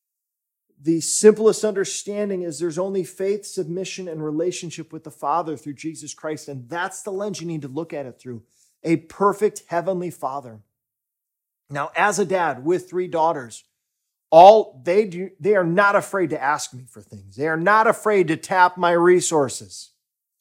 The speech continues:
Now, I, as a human father, I have to measure and manage my resources. A heavenly father does not. But in all of this, as I respond to my daughters,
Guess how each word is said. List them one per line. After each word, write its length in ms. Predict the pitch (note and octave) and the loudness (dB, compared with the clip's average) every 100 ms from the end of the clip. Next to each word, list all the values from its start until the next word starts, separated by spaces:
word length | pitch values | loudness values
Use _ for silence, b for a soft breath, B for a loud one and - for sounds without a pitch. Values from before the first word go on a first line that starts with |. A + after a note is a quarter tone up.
| _ _ - | _ _ -10
Now, 280 | E3+ D#3+ D3+ | 0 0 0
I, 240 | F3 F#3+ | 2 2
as 120 | F3+ | 2
a 80 | D#3 | 0
human 300 | D3+ A3 G3 | 0 0 -2
father, 300 | D#3 D3+ D#3 | -2 -2 0
I 40 | C#3+ | -2
have 180 | D#3 - | -4 -4
to 80 | |
measure 560 | E3 F3 F3+ F#3+ D3+ D3+ | -8 -2 2 4 2 -4
and 240 | D3+ C#3+ | -4 -6
manage 400 | D3+ F3+ G3+ C#3+ | -8 -8 -8 -10
my 100 | C3 | -10
resources. 680 | B2 A#2+ A2+ - A#2 G#2 A2+ | -10 -10 -12 -12 -16 -16 -16
A 120 | G2+ | -10
heavenly 360 | C3+ D#3+ E3+ D#3 | -6 -6 -6 -10
father 340 | - C#3+ C#3 | -4 -4 -4
does 220 | B2 A#2+ | -12 -14
not. 380 | C3+ E3 C#3+ - _ _ _ _ | -6 -2 -2 -6 _ _ _ _
But 340 | A#2+ F3+ F#3 F3+ | 2 4 4 2
in 220 | F#3 E3 E3 | -4 -4 -6
all 460 | E3+ G3 A3+ A3 G3+ | -4 2 4 4 4
of 360 | E3+ D#3+ A#2+ A2+ | 4 4 -2 -16
this, 680 | A#2+ G#2 A#2 - - - _ _ _ _ _ _ _ _ - | -16 -14 -10 -8 -8 -10 _ _ _ _ _ _ _ _ -4
as 300 | D3 F3+ G3 | 0 0 0
I 60 | A3 | -2
respond 680 | G3 E3+ - F#3 F#3+ F#3+ | -2 -4 -4 -4 -2 -4
to 140 | - F3+ | -6 -6
my 220 | E3+ D#3 | -4 -4
daughters, 840 | C#3 D3+ D#3+ C#3 A2+ G2+ - - | -2 0 2 0 -6 -14 -20 -20